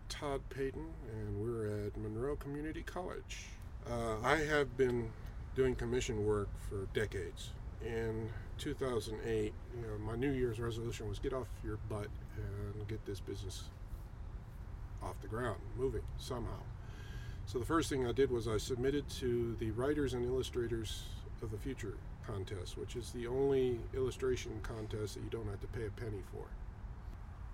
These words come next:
Two weeks after I sent in my submission, they called me and said, "Well, you're one of the twelve winners." The illustrators all received,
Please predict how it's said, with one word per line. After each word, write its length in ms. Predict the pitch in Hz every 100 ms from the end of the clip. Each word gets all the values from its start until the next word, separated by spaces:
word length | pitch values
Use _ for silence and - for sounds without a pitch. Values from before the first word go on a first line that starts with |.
| -
Two 180 | 160
weeks 220 | 147 131 135
after 600 | 123 120 127 113 110 -
I 220 | 110 107
sent 380 | 98 - 131 123
in 220 | 127 113
my 220 | 107 104
submission, 640 | - - 107 117 117 117 107
they 80 | 104
called 320 | - 113 107
me 100 | 107
and 160 | 104
said, 140 | - 104
"Well, 180 | 110 -
you're 120 | 82
one 140 | 160
of 80 | 85
the 80 | -
twelve 340 | - 143 139 131 - - - - - - - -
winners." 440 | 131 101 - - - - - - - - 131
The 260 | 120 123
illustrators 640 | 143 165 135 131 120 123
all 180 | 120 123
received, 720 | 120 123 113 120 113 110 107